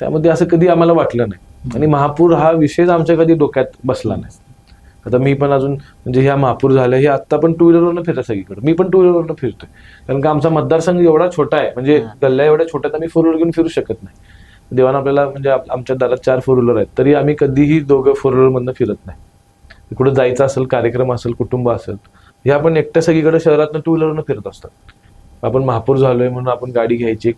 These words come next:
Speaker 1: चार लोकांना गाडीत बसवायचं आणि जायचं, असं आपल्या कधी डोक्यात गेलं पण आणि इथनं पुढं पण कधी जाणार नाही.
Speaker 2: आता मी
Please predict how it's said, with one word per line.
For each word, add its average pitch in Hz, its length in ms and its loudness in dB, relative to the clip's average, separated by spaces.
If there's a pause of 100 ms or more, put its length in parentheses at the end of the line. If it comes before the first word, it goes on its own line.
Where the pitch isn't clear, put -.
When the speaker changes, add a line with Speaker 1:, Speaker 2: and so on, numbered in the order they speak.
Speaker 1:
चार 117 120 0
लोकांना 113 340 -2
गाडीत 110 220 -2
बसवायचं 107 500 -4
आणि 107 160 -8
जायचं, 107 240 -4
असं 113 160 -4
आपल्या 131 200 -2
कधी 135 160 -2
डोक्यात 135 360 0 (600)
गेलं 131 260 2
पण 160 140 2
आणि 160 140 2
इथनं 165 200 0
पुढं 170 220 2
पण 170 140 0
कधी 165 180 4
जाणार 107 280 -2
नाही. 82 120 -20 (1200)
Speaker 2:
आता - 140 0
मी 196 120 6